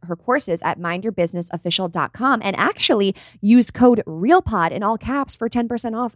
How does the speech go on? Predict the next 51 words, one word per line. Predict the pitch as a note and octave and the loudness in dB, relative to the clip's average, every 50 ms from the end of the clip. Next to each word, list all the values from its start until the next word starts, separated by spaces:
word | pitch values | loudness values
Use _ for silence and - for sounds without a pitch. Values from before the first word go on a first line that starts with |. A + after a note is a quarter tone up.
| _ | _
the | - F#3+ A3 | -4 -2 -2
courses. | A3 - D4 F4+ F#4 - - - - - - _ _ _ _ _ _ _ _ _ - | -2 0 -2 -2 -2 -2 -4 -4 -8 -12 -16 _ _ _ _ _ _ _ _ _ -2
Nitsan, | F#3 F#3+ G3 - D4 D#4 F#4 G4+ G4+ F#4+ | -2 -2 0 2 2 2 2 2 2 0
like, | - C4+ | 0 0
never | F#3 F3+ E3+ D#3+ D#3+ D#3+ D#3 E3+ E3+ | 0 -2 -2 0 0 2 2 2 2
gives | E3+ E3+ D#3+ D#3+ - | 2 0 -2 0 -2
discounts, | E3 E3 - - G3 F#3 G3 G3+ | -2 -2 0 -2 -2 -4 -2 -2
y'all, | - G#3+ G#3+ G#3 A3+ B3+ - _ _ _ _ | 0 2 2 2 2 -2 -6 _ _ _ _
'cause | - F#3+ E3+ | -2 0 4
she | - - - A#3 C#4 | 4 4 4 4 4
knows | C#4 D4+ C4+ G3+ F3+ E3 E3 - | 6 6 6 6 4 2 0 -2
what | F3+ F#3 F3+ | -4 -2 -2
she's | - G#3 F#3 | -2 -4 -2
offering | - - G3 G#3+ F#3+ - E3 D#3+ C#3 C3 - | 0 0 0 0 -2 -6 -8 -8 -8 -10 -8
is | - E3 E3+ E3 - _ | -4 -4 -4 -4 -6 _
top, | _ - - G3 G#3 - | _ -6 -2 -2 -2 -2
top | - F#3+ E3+ D3+ - | -2 -2 -2 -2 -2
tier, | - - E3+ E3+ F#3 A#3 C#4 - _ _ _ | -2 -2 0 2 2 0 0 -4 _ _ _
but | F#3+ F3 A#3 A#3+ A#3+ A#3 - - | -2 2 4 6 6 4 2 0
she | - - - - A#3 A#3+ A#3 - _ _ _ _ _ | -4 -4 -4 -2 -2 -4 -4 -6 _ _ _ _ _
was | A#3+ C4 - | 2 2 4
so | - D4+ | 4 4
generous | D4 A3 B3+ D4+ F#4+ F#4+ - - - | 4 4 2 0 2 0 -2 -2 -2
and | - A3+ - | -4 -4 0
offered | - A#3 B3 - D4 C#4+ | 2 0 2 2 -2 -2
to | - C#4 B3+ | -2 -2 -2
give | C#4 C4 | -2 -2
a | B3+ | 0
code | - C#4 C#4+ - | 2 2 2 2
for | - C4 | -2 0
Real | C#4 D#4 | 0 0
Pod | D#4 D#4+ E4 C4 | 0 0 -4 -2
listeners. | B3+ A#3 - - G3 F#3+ F#3 | -2 -6 -6 -6 -8 -6 -4
And | G3 | -2
I | G3+ | -2
was | G#3+ G#3+ | 0 2
like, | A3+ A3 - _ | 0 0 2 _
"Um, | A#3 B3 B3 B3 - | 2 4 4 2 4
of | - C4+ C#4+ B3+ | 4 2 2 2
course, | - D4+ F#4 G4+ G4+ G4 - - | 2 2 2 2 2 0 -2 -2
because | - B3+ C4 B3 A3+ | -2 0 0 0 0
if | A#3 | 0
we | A3 B3+ C#4 | -2 2 2
have | D4+ C#4 | 2 2
aspiring | B3+ A#3+ - - B3 B3+ C4+ C4+ A3+ | 2 -4 -2 -2 0 0 0 0 -2
influencers | A#3+ A#3+ - C#4 B3+ A#3+ B3 A#3 | -4 -4 -2 -4 -2 -2 -2 -4
or | A#3 A3+ | -4 -6
creators | - - A3+ B3 C4 A3+ | -4 -4 0 0 2 0
in | A3 G#3+ | 0 0
the | G#3 | 0
audience | A3 C4 D4+ D4 C#4+ C#4 C#4 B3+ - | 0 2 2 4 4 4 4 2 0